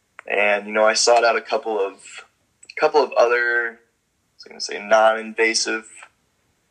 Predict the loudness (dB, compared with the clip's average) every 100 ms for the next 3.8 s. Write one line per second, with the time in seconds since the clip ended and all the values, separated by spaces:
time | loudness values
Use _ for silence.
0 | -4 2 4 2 -4 -8 -8 -4 -2 -2
1 | -4 -6 -6 -6 -8 -8 -2 -2 -2 -6
2 | -8 -12 -10 -10 -10 -8 -4 -4 -4 -4
3 | -2 -4 -2 -2 0 -2 -8